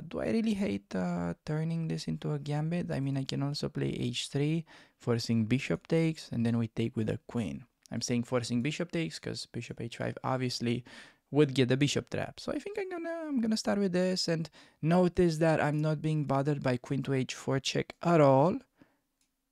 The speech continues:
because I have a simple move such as g three. So, uh, yeah, queen to h four. Typical beginner mistake. Uh, if he was not, uh, playing that, and let's say he would have made a more normal move like knight c six,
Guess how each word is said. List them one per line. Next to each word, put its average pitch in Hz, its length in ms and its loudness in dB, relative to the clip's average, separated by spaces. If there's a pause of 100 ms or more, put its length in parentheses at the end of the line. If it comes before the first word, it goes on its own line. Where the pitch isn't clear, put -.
(300)
because 131 180 2
I 127 60 4
have 120 200 0
a - 20 -6
simple 120 320 -4
move 110 160 -2
such 110 200 -8
as 110 120 -8
g - 160 -6
three. - 260 -8 (640)
So, - 200 -8 (280)
uh, - 240 -8 (320)
yeah, 117 160 -6 (140)
queen 127 160 -2
to 127 80 -2
h 131 120 -2
four. 160 340 0 (1040)
Typical 123 320 0
beginner 123 300 0
mistake. 143 500 0
Uh, 85 260 -4
if 139 180 -2
he - 140 -4
was 135 240 2
not, 135 300 2 (120)
uh, 127 380 0
playing 135 400 -4
that, 143 180 -4
and 131 120 2
let's 127 160 -4
say 135 160 -2
he 127 100 -4
would 135 160 -4
have 139 140 -4
made 135 200 -2
a 120 40 -2
more 131 220 0
normal 131 360 0
move 165 220 -4
like 156 100 0
knight 156 260 -2
c 165 180 -2
six, - 420 -2